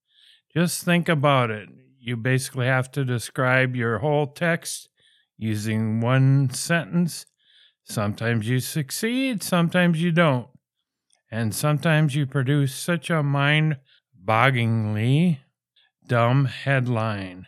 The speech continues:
that people still remember twenty years later. Much like dumb celebrity quotes, stupid newspaper headlines are never truly forgotten.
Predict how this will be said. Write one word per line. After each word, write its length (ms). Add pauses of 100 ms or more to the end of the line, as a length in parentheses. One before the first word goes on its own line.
(140)
that 240
people 380
still 320
remember 760 (320)
twenty 480
years 380
later. 540 (840)
Much 320
like 380 (280)
dumb 540
celebrity 720
quotes, 600 (640)
stupid 720
newspaper 720
headlines 580
are 280
never 420
truly 540
forgotten. 760